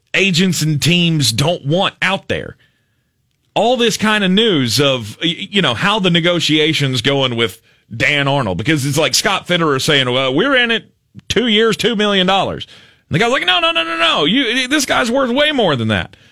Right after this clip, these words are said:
We want two years, eight million." And they settled on two years, six million. Do you like the behind-the-scenes look that they're giving you on this stuff?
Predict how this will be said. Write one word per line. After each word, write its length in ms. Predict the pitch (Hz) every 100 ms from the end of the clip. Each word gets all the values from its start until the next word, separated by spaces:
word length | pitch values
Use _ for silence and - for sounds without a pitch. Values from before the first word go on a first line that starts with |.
| _
We 140 | - 339
want 240 | 330 285
two 160 | - 294
years, 300 | 277 302 262
eight 200 | 294 269
million." 440 | 311 262 120 110 _ _ _ _ _ _ _ _ -
And 180 | 277
they 80 | 294
settled 300 | 277 269 269
on 140 | 262 240
two 140 | 254
years, 240 | 233 247 233
six 260 | 269 -
million. 360 | 143 95 - - _ _ _ _ _ _ _ _ _ _ _ _ _ _ _ _ _ -
Do 140 | 220
you 120 | 247 247
like 240 | 202 247
the 100 | 277
behind-the-scenes 840 | 247 254 302 302 277 294 302 269
look 300 | 208 294 -
that 140 | 285 269
they're 100 | 269
giving 300 | 233 277 311
you 80 | 330
on 160 | 320
this 140 | 339 -
stuff? 340 | - - -